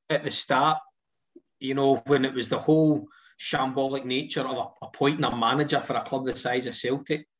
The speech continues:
if Dominic Mackay is to be in and part of the rebuild as such, then it, it's definitely strange goings on. Now, I hope it's not personal matters, it's something with a family member. I, I hope that's not the case.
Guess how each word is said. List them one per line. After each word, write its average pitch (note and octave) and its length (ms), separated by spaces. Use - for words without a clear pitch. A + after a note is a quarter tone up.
if F#3 200
Dominic D#3+ 380
Mackay C#3 560
is C3+ 180
to C3+ 120
be C#3+ 220
in C3+ 220
and B2 220
part B2+ 260
of B2 100
the A#2 120
rebuild E3+ 560
as D3 120
such, - 420
then B2+ 440
it, B2+ 240
it's C3 200
definitely C3+ 460
strange B2+ 400
goings B2 200
on. B2 100
Now, C#3+ 100
I F3 180
hope E3 300
it's D3+ 160
not D3+ 220
personal C#3+ 580
matters, C3+ 400
it's B2 200
something C3 280
with B2 120
a - 40
family C3 300
member. C3 220
I, D3 300
I D3 120
hope D3 360
that's C3 240
not C#3 220
the F3 80
case. D#3+ 360